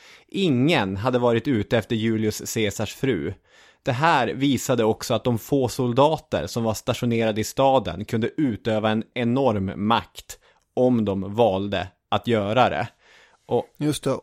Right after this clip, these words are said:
Speaker 1: det är sant.
Speaker 2: Hon jämför, hon jämför med mordet på Caesar då, som var, eh, det var ju också ett, eh, ett politiskt mord, men, eh,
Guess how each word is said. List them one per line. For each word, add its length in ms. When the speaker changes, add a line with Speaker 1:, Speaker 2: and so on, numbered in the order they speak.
Speaker 1:
det 140
är 40
sant. 300
Speaker 2:
Hon 80
jämför, 680
hon 160
jämför 520
med 360
mordet 380
på 100
Caesar 540
då, 200
som 180
var, 280
eh, 320
det 60
var 200
ju 120
också 300
ett, 240
eh, 240
ett 100
politiskt 480
mord, 280
men, 280
eh, 220